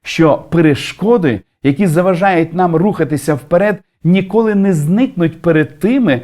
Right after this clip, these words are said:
хто сумнівається і вагається. Вперед потрібно іти з вірою і мужньо проголошувати послання трьох ангелів, в якому міститься блага звістка для світу.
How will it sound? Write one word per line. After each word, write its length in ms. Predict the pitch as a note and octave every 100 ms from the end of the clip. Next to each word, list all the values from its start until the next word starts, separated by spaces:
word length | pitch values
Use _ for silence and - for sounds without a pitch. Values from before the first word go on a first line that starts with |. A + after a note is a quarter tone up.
| -
хто 260 | - - G3+
сумнівається 960 | - G3 F#3 F3+ F3 B3 B3 F#3+ -
і 120 | E3+ E3
вагається. 800 | F#3 F#3 B3 G3 B2 - - - _ _ _ _
Вперед 560 | - E3+ F3 G#3+ G#3
потрібно 420 | F3+ F#3 F#3+ F3+
іти 320 | F#3 F#3 F#3 E3
з 260 | A#2 A2+
вірою 500 | C3 F#3+ A3 G3+ F3
і 400 | D#3+ F3 - -
мужньо 680 | C#3+ D3+ G3+ G3+ D#3 C3+ G#2+ - _ -
проголошувати 760 | C#3+ D#3+ F3+ F#3+ F3+ F3+ F3+
послання 920 | - F#3 F3+ - E3 F#3 F#3+ F#3+ F#3+
трьох 420 | F#3 F3 F3+ - -
ангелів, 580 | G3+ G3+ E3+ D3 C3 G2+ _ _ -
в 80 | B2+
якому 380 | D3+ F3+ F3+ E3
міститься 640 | F3 G3+ - F#3+ - F#3
блага 480 | C3+ D3 D3+ F3 E3
звістка 540 | B2+ E3 F3+ - E3
для 200 | C3 D3+
світу. 680 | - - C3+ C#3+ C#3 A#2+